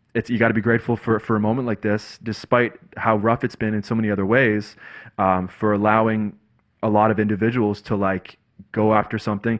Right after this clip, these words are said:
to take a moment, to take stock in their life and say, "Damn, this thing that I've been really wanting to go after for a long time, I really need to fucking do it." And, and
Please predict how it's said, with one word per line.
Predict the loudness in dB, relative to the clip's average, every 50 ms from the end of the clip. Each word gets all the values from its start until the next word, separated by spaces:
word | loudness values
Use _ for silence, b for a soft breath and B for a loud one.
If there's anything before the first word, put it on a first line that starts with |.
| B B B
to | -8 -2
take | 0 0 0 0 0
a | 0
moment, | 2 2 2 2 0 -2
to | -4 -4
take | -2 -2 -2
stock | -2 -2 0 2 2 2 2
in | 0
their | -2 0
life | 0 0 0 0 0 -2
and | -6
say, | -4 -2 -2 -2 -2 -4 B B B B B B B B B B B B -6
"Damn, | -2 0 0 0 0
this | 0 -2 -2 0
thing | 0 0 2 2
that | 2
I've | 2 2
been | 2 0 -2 -2
really | 0 0 0 0
wanting | 0 0 0 0
to | -2
go | 0 2 2 2
after | 2 0 -2
for | -6 -4 -2
a | -2
long | -2 -4 -4
time, | -4 -4 -2 -2 -2
I | -2 -4
really | -4 -2 0 0 2 2 0 0
need | 0 -2 -4
to | -6
fucking | -8 -8 -8 -6 -2 -2
do | 0 0 0
it." | -2 -6 -10 _ _ _ -8
And, | -6 -4 -4 -4 -4 -6 -8 -10 -12 -10
and | -6 -6 -4 -4 -4 -6 -8 -10